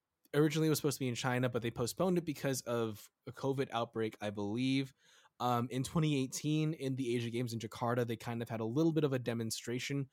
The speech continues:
of what esports could look like, but now it's going to be, uh,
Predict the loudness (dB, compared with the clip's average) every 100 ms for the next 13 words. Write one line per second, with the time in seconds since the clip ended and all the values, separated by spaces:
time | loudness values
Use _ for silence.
0 | _ -20 _ 0 0 0 -4 -4 -6 -2
1 | -4 -4 -8 -6 -4 -4 -6 -8 -8 -4
2 | -2 -2 -4 -18 _ _ _ -4 0 2
3 | 4 4 2 0 0 0 0 0 2 0
4 | -4 _ _ _ 2 2